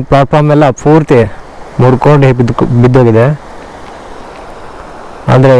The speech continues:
ಯಾವ ಥರ ನಮ್ಮ ಬೆಡ್ತಿ ನದಿ ಹೆಂಗಿರ್ಬೋದು ಫೋರ್ಸ್ ಅಂತ. ಪ್ಲೇಸು ಮಾತ್ರ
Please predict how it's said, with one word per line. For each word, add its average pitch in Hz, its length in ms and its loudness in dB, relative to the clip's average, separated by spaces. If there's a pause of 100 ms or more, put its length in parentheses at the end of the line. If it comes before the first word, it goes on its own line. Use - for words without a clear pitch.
ಯಾವ 151 140 2
ಥರ 151 180 0 (380)
ನಮ್ಮ 123 200 0 (200)
ಬೆಡ್ತಿ 127 360 2
ನದಿ 131 240 0 (1200)
ಹೆಂಗಿರ್ಬೋದು 135 560 2 (360)
ಫೋರ್ಸ್ 123 300 0
ಅಂತ. 110 180 0 (1700)
ಪ್ಲೇಸು 135 320 2
ಮಾತ್ರ 143 260 2